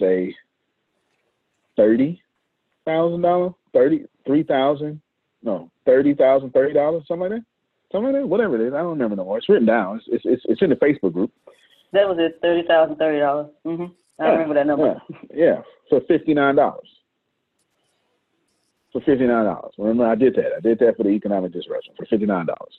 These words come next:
Speaker 1: That's, that's pretty cool. If anything, we're just gifting people greatness. And think about, always think about your product that way. The two hundred and fifty grace,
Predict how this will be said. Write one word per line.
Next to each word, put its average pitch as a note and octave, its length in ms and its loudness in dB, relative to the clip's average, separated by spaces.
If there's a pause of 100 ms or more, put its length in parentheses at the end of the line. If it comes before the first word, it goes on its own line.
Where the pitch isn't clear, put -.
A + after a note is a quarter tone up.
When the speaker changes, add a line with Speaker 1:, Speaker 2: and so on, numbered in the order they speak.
Speaker 1:
That's, F#2 240 -4
that's G2 160 0
pretty F2+ 220 0
cool. - 180 -6 (1300)
If A#2 120 2
anything, C#3 380 4
we're A2 60 4
just G#2 220 0 (1500)
gifting B2+ 420 2
people G#2+ 320 2
greatness. F#2 480 -2 (380)
And G#2 140 -4
think F3 180 2
about, A2+ 280 2
always B2 240 2
think C#3 100 -2
about A#2+ 140 2
your A2+ 100 -4
product G#2 280 2
that D2 120 -2
way. G1+ 160 -10 (1000)
The - 80 -12
two - 160 2
hundred C#3+ 160 4
and C3+ 100 0
fifty C#3 300 2
grace, C#3+ 340 4